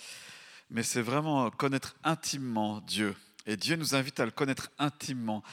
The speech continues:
Ta connaissance de Dieu que tu as aujourd'hui, eh bien, elle peut encore grandir.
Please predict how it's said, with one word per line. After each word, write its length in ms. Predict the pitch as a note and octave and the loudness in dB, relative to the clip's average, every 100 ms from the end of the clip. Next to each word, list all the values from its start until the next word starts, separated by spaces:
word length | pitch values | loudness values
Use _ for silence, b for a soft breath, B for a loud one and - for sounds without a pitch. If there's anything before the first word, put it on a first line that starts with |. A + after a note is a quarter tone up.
| B B - | B B 0
Ta 140 | C3+ | 2
connaissance 600 | - F#3 F3+ - F3+ D#3+ | 4 4 4 4 4 4
de 120 | B2 | 0
Dieu 260 | A#2 B2+ D#3 | 2 2 2
que 60 | |
tu 120 | - C#3 | 2 4
as 60 | |
aujourd'hui, 640 | B2+ A#2+ B2 A#2 B2+ E3 F#3 B B B B - | 4 4 2 4 4 2 0 B B B B -4
eh 80 | |
bien, 160 | G#2+ C#3 | 2 4
elle 80 | C3+ | 4
peut 140 | - | 2
encore 260 | B2 - G#2 | 2 0 -2
grandir. 800 | B2 C3 G#2+ G#2+ F#2 E2 - | 2 2 2 2 0 -2 -8